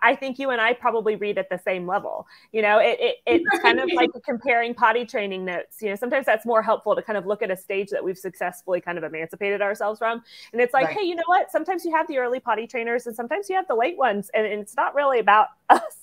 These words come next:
Speaker 1: so much as, like, it, they're on their own time schedule and we can choose to make it overly complicated,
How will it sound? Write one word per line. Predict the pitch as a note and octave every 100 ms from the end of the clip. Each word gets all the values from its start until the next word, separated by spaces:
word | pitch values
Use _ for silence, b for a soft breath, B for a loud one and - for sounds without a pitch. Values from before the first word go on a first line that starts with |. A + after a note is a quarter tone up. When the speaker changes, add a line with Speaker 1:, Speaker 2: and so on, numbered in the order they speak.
| -
Speaker 1:
so | G#3+ G3+
much | G3 G#3+
as, | F#3 F3+ -
like, | D#3+ E3 _ b b b b -
it, | G3+
they're | B3
on | A#3+ B3+
their | C4
own | B3 B3
time | - G#3+ A3+
schedule | - G#3 G3 G3+ G3
and | F#3+ G3
we | A3
can | A3+ A#3
choose | G#3+ A3+ A3+ A#3+ -
to | - F#3
make | F#3 F3+
it | -
overly | F3 F#3 F3
complicated, | - F#3 A3 A#3+ D4 G4